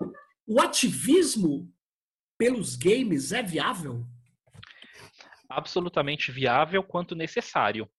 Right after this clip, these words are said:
Speaker 2: quando a gente observa as características todas dessa comunidade tão problemática que a gente tá falando. É, esses dias mesmo, eu tava, eu tava lendo, né, é, é, essas coisas que às vezes a gente chama as pessoas de gênio, assim,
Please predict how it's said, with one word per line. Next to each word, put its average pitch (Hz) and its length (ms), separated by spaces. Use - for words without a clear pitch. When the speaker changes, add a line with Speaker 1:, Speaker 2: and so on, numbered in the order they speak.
Speaker 2:
quando 120 220
a 120 40
gente 123 220
observa 131 800
as 123 160
características 143 840
todas 160 480
dessa 135 260
comunidade 131 640
tão 139 140
problemática 147 720
que - 80
a 117 40
gente 120 200
tá 143 120
falando. 101 460
É, 135 380
esses 180 260
dias 156 280
mesmo, 127 480
eu 123 100
tava, 127 960
eu 131 60
tava 208 200
lendo, 127 420
né, 123 180
é, 117 60
é, 117 380
essas 139 220
coisas 160 280
que - 120
às 143 80
vezes 165 180
a 170 60
gente 156 180
chama 156 300
as - 80
pessoas 123 360
de 107 140
gênio, 110 600
assim, 131 200